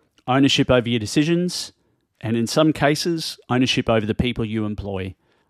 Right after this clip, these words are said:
This is a pretty straightforward lesson. You have to own everything that you touch. You have to own everything that you do. You have to own sometimes the decisions that other people make for you.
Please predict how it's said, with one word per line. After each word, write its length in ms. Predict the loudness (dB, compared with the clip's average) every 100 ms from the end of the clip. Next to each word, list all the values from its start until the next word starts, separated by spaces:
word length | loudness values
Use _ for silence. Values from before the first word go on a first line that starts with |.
| _ -8
This 140 | -4
is 120 | -2
a 60 | -2
pretty 360 | 2 2 4
straightforward 960 | 0 0 -2 -2 -6 -2 2 2 2 -6 _ -6
lesson. 480 | -2 -2 -4 -10 -14 _ _ _ _ _ -4
You 140 | 2
have 180 | 2 4
to 100 | 2
own 240 | 4 4
everything 580 | 2 2 0 0 2 0
that 140 | -2 -2
you 120 | -2
touch. 640 | 0 0 0 -6 -6 -10
You 100 | -6
have 160 | -4 -2
to 80 | -2
own 240 | 0 2
everything 420 | 0 0 0 0
that 160 | 0 -2
you 120 | -4
do. 500 | 0 2 4 2 0 _ _ -6
You 80 | 0
have 220 | 0 0
to 120 | -2
own 520 | 2 2 4 2 0
sometimes 720 | -2 0 2 2 2 4 0
the 120 | -4 -6
decisions 500 | -2 -2 0 0 0
that 140 | -2
other 200 | 0 -2
people 260 | -2 -2 -2
make 240 | -2 -4
for 240 | -6 -4
you. 220 | -4 -8